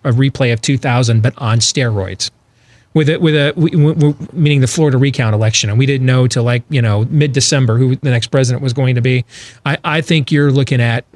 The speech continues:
particularly with the cable news. I mean, the cable news environment. You know, A-, Alan Keyes had a show on M S N B C in two thousand. Joy Williams has shows now. I, I mean,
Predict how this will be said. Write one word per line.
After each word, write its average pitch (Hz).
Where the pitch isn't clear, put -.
particularly 170
with 175
the 156
cable 180
news. 175
I 156
mean, 165
the 156
cable 190
news 170
environment. 120
You 143
know, 143
A-, -
Alan 185
Keyes 202
had 135
a 131
show 143
on 131
M 131
S 131
N 127
B 123
C 120
in 117
two 127
thousand. 110
Joy 175
Williams 147
has 123
shows 110
now. 104
I, 147
I -
mean, 151